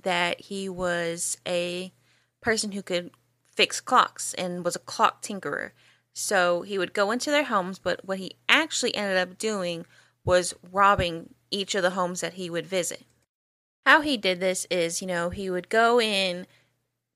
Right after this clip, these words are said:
fix their clocks or say he was fixing their clocks,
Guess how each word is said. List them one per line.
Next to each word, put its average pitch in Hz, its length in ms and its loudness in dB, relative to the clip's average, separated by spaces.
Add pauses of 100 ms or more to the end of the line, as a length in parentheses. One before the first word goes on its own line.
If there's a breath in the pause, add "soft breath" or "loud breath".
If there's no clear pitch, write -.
(160)
fix 254 280 4
their 233 180 4
clocks 196 460 2
or 190 60 -6
say 233 260 4
he 226 100 2
was 185 140 2
fixing 185 320 -2
their 180 160 -2
clocks, - 640 -6